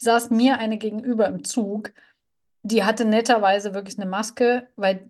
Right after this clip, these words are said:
bei der lief's die ganze Zeit. Die hatte nur, war nur am Röcheln und, äh, die Nase lief wie verrückt. Und da dachte ich schon, "Nein, nein, nein, nein, nein, nein, nein, nein." <laughs>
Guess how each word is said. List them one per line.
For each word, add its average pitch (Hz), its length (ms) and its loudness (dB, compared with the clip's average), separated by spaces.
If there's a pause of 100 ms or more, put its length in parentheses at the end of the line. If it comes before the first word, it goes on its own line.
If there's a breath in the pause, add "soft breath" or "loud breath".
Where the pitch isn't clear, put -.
bei 202 120 -2
der 277 180 2
lief's 214 380 -4
die 190 100 -8
ganze 180 300 -6
Zeit. 180 360 -8
Die 185 100 -6
hatte 190 200 -4
nur, 226 320 0
war 220 120 0
nur 233 220 0
am 220 120 -4
Röcheln 226 480 0
und, 220 400 -10
äh, 247 120 -8
die 247 320 -2
Nase 262 360 4
lief 247 360 -4
wie 247 140 -2
verrückt. 226 360 0
Und 185 160 -8
da - 40 -12
dachte - 80 -16
ich - 80 -14
schon, 202 140 -14
"Nein, 160 280 -12 (120)
nein, 170 200 -6
nein, 180 200 -8
nein, 214 180 0
nein, 247 380 4
nein, 262 180 6
nein, 254 340 4
nein." 285 160 0
<laughs> 370 520 -2